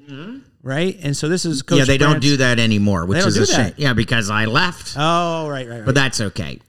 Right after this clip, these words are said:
Speaker 2: So they have a track day where the students can come out.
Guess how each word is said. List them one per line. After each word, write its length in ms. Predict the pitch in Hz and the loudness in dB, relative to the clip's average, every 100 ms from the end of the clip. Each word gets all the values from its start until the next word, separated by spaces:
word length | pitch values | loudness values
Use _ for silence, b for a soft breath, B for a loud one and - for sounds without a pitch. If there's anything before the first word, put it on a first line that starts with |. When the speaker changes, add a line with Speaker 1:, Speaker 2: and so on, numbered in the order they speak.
| - | -16
Speaker 2:
So 100 | - | -4
they 100 | 170 | 0
have 120 | 196 185 | 2 0
a 40 | |
track 400 | - - 196 202 | 0 0 -2 -2
day 240 | 151 139 139 | -2 0 0
where 120 | 135 | -2
the 60 | 131 | -4
students 360 | - 165 156 | -4 -4 -4
can 140 | - - | -8 -10
come 140 | 147 | -6
out. 260 | 143 147 | -4 -6